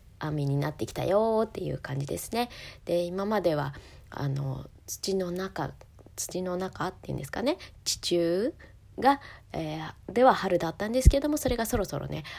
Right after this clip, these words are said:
春になってきたよっていう、そんな感じですよね。えー、来週とかも天気予報見たら、十五度とか、そんな、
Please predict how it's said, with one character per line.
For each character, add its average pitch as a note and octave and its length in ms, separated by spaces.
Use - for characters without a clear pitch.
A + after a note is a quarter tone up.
春 E3 240
に C#3 140
な D3+ 140
っ - 20
て - 160
き - 120
た C3+ 120
よ G3 460
っ A#3+ 40
て - 140
い - 100
う、 - 80
そ - 120
ん - 20
な G3+ 80
感 G3+ 160
じ F#3+ 100
で F#3+ 120
す - 80
よ - 100
ね。 F3+ 240
え - 20
ー、 D3+ 360
来 G#3 180
週 G#3 320
と G3+ 120
か D3 140
も C#3+ 260
天 F#3 160
気 - 80
予 F#3+ 80
報 C#3 100
見 C3+ 120
た B2 180
ら、 C#3+ 160
十 E3 320
五 E3+ 180
度 C3+ 140
と - 180
か、 B3+ 220
そ F#3+ 180
ん F3 80
な、 E3 160